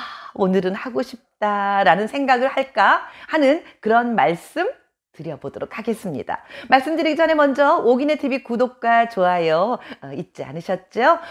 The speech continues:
오늘도 영광입니다. 첫 번째입니다. 첫 번째는요, 상대에게서, 어, 진한 애정을 느낄 때입니다.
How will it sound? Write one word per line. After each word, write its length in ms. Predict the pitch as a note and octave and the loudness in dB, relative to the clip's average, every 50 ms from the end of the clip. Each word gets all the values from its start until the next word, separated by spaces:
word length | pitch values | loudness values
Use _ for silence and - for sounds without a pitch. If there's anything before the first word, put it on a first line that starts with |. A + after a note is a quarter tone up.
| - - | -8 -2
오늘도 720 | - A3+ C#4 C4+ D#4+ D#4 D4+ D4 D4 C4+ F4 F4+ F#4 F#4 - - - - | 0 2 2 2 2 2 2 0 0 0 0 0 0 -2 -4 -10 -10 -4
영광입니다. 1500 | F3+ F3 E3+ E3 E3 D#3+ D#3+ D#3+ E3+ E3 A#3+ B3+ A#3+ A#3 A3 G3 F#3 F3+ E3+ E3 D#3 C#3 E3 E3 F3 E3+ D#3 D3+ - - _ | -4 -2 -2 -2 -6 -8 -8 -10 -6 -2 -2 0 0 0 -2 -2 -4 -4 -4 -4 -2 0 0 0 0 -2 -6 -10 -14 -18 _
첫 240 | - - D4 C#4+ - | -8 -6 -6 -2 0
번째입니다. 1000 | - C#4+ C#4+ C4 - G#3 F#3 F3 D#3 C#3+ C#3+ - G#3+ A3+ G3+ D#3 C3+ - - - - | 0 0 0 0 -2 -4 -4 -4 -4 -4 -2 0 2 2 2 0 -2 -4 -8 -16 -18
첫 180 | - - D4 D4 | -12 -12 -8 -4
번째는요, 920 | - D#4 D#4 C#4+ D4 D4+ D4+ D#4 D4+ D4 D4 C#4+ C4+ C4 C#4 D4+ C#4 - - - - _ _ _ _ | -2 -2 -2 0 -2 -2 -2 -2 -2 -2 -2 -2 0 0 0 0 0 -2 -4 -10 -20 _ _ _ _
상대에게서, 1200 | _ - - - D#4 D#4+ D#4+ D#4 C#4+ D#4 D#4 C#4+ C4 A#3+ A3 A3+ A3 A3 G#3+ - D#4 E4+ E4+ E4 - - - - - | _ -16 -12 -8 -6 -4 -2 -2 0 2 2 2 2 2 2 0 -2 -2 -2 0 0 0 0 -2 -6 -16 -20 -18 -8
어, 460 | - F3 F3 F3 E3+ E3+ E3+ E3+ E3+ E3+ - _ _ | -2 0 2 2 4 4 2 2 0 -2 -6 _ _
진한 480 | - - E4+ F4+ D#4+ D4 C4+ D4 F4 F#4 - _ _ _ _ _ _ _ _ - | -8 -4 -2 2 4 4 4 2 0 -4 -10 _ _ _ _ _ _ _ _ -2
애정을 460 | F3+ F#3 F#3 B3 B3+ A#3+ B3 A#3+ A3+ | -2 0 0 0 0 0 0 0 0
느낄 460 | G3 G3 - _ G#3 G3 F#3+ G3 _ | 0 -2 -4 _ -4 -4 -4 -4 _
때입니다. 1200 | - G3 G#3 G#3+ A3 G#3+ G#3 G3+ G#3 - F3 E3 E3 F3 F#3+ G3+ F#3+ C#3+ B2 C3 C#3 C#3 C3 - | -4 -4 -2 -2 -2 -2 -2 -2 -2 -2 -4 -4 -4 -4 -4 -4 -2 -2 -4 -4 -6 -10 -14 -16